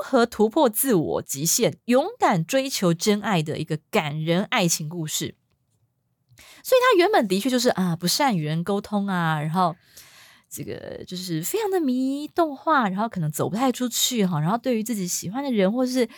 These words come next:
呃，朋友交际啊，都很不擅长。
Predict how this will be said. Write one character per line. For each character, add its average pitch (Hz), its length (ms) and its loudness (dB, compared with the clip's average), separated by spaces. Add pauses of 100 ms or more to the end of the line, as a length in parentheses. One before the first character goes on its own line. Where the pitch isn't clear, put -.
(300)
呃， 156 180 -2
朋 190 240 -6
友 240 160 2
交 196 300 -2
际 185 280 -2
啊， 139 200 -2
都 180 340 0
很 151 140 -6
不 151 100 -12
擅 240 320 0
长。 - 380 -8